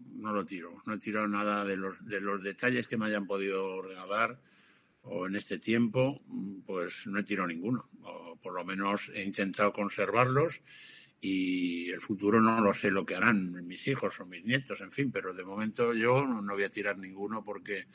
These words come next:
eh, en cada, en cada sitio que hemos ido nos han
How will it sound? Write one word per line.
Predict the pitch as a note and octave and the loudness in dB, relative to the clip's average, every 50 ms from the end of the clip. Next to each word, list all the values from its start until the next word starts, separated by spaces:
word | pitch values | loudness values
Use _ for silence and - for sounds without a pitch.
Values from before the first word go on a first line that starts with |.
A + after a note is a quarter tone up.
| - - - - - - - - _ - | -18 -16 -16 -16 -16 -18 -20 -20 _ -10
eh, | - E2+ F2 F2+ F2+ F2 F2 F2 F2 F2 F2 F2+ F2 | -6 -4 -2 -2 -2 -4 -4 -4 -4 -6 -6 -6 -8
en | - - | -6 -2
cada, | G2 G2 F#2 F#2+ G2 G2 F#2+ F#2+ F#2 F#2 - _ - - - - - - - _ - | 0 0 2 4 4 4 2 0 -2 -6 -10 _ -18 -20 -20 -20 -20 -20 -20 _ -8
en | - G#2 G2+ | -6 -2 2
cada | - A2+ G#2+ G2+ | 4 4 4 4
sitio | - B2 A2 A#2 A2+ | 2 0 2 2 4
que | A2 | 4
hemos | G#2+ G#2+ G2+ - - | 4 4 2 4 4
ido | C#3 C#3+ B2+ B2+ B2 | 4 4 6 4 4
nos | A#2 G#2+ A2 | 4 2 2
han | A2 G#2 G#2+ G#2 G2+ G#2+ G#2 G2+ G#2 G2+ | 0 0 2 0 0 -2 -2 -4 -6 -8